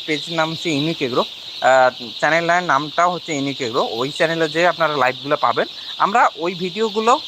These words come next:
আবার এই চ্যানেলেও দিব, সমস্যা, আপনারা নিশ্চিন্তে থাকবেন। আহ, ভালো থাকবেন, সুস্থ থাকবেন এবং যখন নতুন আছেন, যারা আমা-,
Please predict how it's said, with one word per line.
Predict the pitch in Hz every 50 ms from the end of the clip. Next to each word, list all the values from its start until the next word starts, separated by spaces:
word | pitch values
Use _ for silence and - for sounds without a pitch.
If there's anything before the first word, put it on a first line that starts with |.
| - - - -
আবার | - - 185 180
এই | 156 170 165 175
চ্যানেলেও | - 196 190 196 202 214 214
দিব, | 185 156 151 123 120 151 190 - -
সমস্যা, | 160 139 139 135 - - - - 127
আপনারা | 123 - 147 139 135 139 139 135 - - - - - - - - - -
নিশ্চিন্তে | 143 139 - - 160 151 147 156
থাকবেন। | - 139 113 107 117 165 285 - - - - - - - - - - - - - - - -
আহ, | 123 127 123 - 127 117 -
ভালো | - - 160 175
থাকবেন, | 170 - 208 180 185 196 190
সুস্থ | - - 151 - - - -
থাকবেন | 196 160 160 185 185 170
এবং | 156 151 160 160 143 131
যখন | 151 151 151 165 165 151
নতুন | 151 151 - - 208 196
আছেন, | 165 - - - 156 156 143
যারা | 139 139 139 139
আমা-, | 135 139 143 143